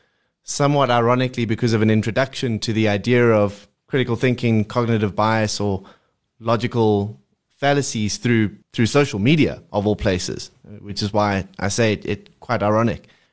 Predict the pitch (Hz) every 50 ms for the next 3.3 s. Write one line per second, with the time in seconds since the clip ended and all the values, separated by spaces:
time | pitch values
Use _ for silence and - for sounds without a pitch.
0 | _ _ - 131 135 131 135 135 135 - - 135 135 135 135 151 170 160 - 107
1 | - - 147 147 - 147 131 147 151 147 131 - - 156 151 135 120 - - 151
2 | 151 139 127 120 117 110 - - - 123 123 123 117 113 113 - - 147 143 -
3 | - 139 131 123 117